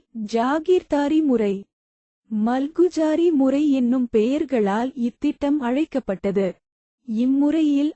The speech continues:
ஆங்கிலேயர்களின் முகவர்களாகச் செயல்பட்டு ஜமீன்தார்கள் வரி வசூலித்தனர்.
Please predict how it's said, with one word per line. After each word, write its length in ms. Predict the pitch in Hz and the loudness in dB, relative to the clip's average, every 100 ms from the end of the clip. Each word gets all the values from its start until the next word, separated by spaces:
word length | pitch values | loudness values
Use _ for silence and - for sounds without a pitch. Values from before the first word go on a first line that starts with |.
| 247 | -2
ஆங்கிலேயர்களின் 1040 | 254 294 311 294 302 302 277 262 254 277 240 | 0 0 2 2 2 0 0 0 2 2 2
முகவர்களாகச் 1040 | 226 247 320 359 302 302 269 277 285 - | 0 0 0 0 0 0 0 0 -4 -2
செயல்பட்டு 640 | 254 240 247 - 214 - 262 220 | -2 0 0 -2 -4 -2 -2 -2
ஜமீன்தார்கள் 880 | 208 220 302 339 320 285 262 269 285 | -2 0 2 2 2 -2 0 0 0
வரி 340 | 214 226 269 330 | -2 -2 0 0
வசூலித்தனர். 960 | 262 226 - 311 226 - 202 202 185 | 0 -2 -2 0 0 -2 -2 -2 -4